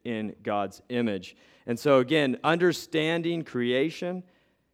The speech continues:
helps us to actually understand our God rightly, and it helps us to understand ourselves. So what did God create? Again, he created everything.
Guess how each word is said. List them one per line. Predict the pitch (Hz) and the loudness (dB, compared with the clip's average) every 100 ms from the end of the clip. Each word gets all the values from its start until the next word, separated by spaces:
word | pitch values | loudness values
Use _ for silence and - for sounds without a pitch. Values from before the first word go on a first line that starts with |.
| _ _ _ _ _ | _ _ _ _ _
helps | - 156 165 180 | 2 4 4 2
us | 156 | 2
to | 151 | 2
actually | - 156 - 151 | 2 2 2 0
understand | 139 139 131 - 139 120 | 0 0 -2 -2 -2 2
our | 127 | 2
God | 113 123 117 | 4 4 2
rightly, | 101 107 113 - 90 - - _ _ _ - | 0 -2 -2 -4 -10 -12 -16 _ _ _ -4
and | 131 127 | 0 2
it | |
helps | 135 147 147 | 4 2 2
us | 143 | -2
to | - | 0
understand | 120 131 120 - 120 117 | -2 -2 -4 -4 -4 -2
ourselves. | 92 104 - - 92 78 64 - _ _ | -4 -6 -8 -8 -8 -8 -12 -20 _ _
So | - 147 131 | -2 2 6
what | 156 160 | 6 4
did | 170 151 | 0 4
God | 147 143 | 4 4
create? | - 151 143 156 165 - | 0 0 2 0 -4 -6
Again, | 117 160 151 | -2 2 2
he | 135 | 0
created | 135 143 143 131 127 135 | 0 0 2 2 0 0
everything. | 117 98 98 - 92 87 | -2 -2 -6 -10 -12 -14